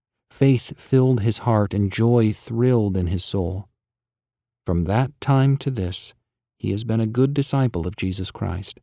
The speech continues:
In the light of all this, I make the plea,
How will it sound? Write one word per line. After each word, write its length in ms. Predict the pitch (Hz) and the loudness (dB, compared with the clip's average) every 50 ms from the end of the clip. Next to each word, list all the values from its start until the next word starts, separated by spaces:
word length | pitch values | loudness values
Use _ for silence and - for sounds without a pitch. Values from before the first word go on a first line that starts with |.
| _ _ _ _ _ _ _ _ _ _ _ _ _ _ _ _ | _ _ _ _ _ _ _ _ _ _ _ _ _ _ _ _
In 140 | - 113 113 | 0 2 4
the 80 | 117 117 | 4 4
light 220 | 120 147 175 170 | 4 4 4 2
of 100 | 120 85 92 | 2 0 -2
all 140 | 78 73 | -4 -4
this, 400 | 98 - 87 92 117 - - - - _ _ _ _ _ _ _ _ _ _ | -6 -8 -8 -10 -10 -12 -14 -20 -20 _ _ _ _ _ _ _ _ _ _
I 100 | - 113 | 0 2
make 260 | 117 127 151 151 - | 4 4 2 0 -2
the 100 | - 160 | -4 -6
plea, 400 | 143 - - 98 90 87 95 107 | -6 -4 -6 -6 -6 -6 -8 -10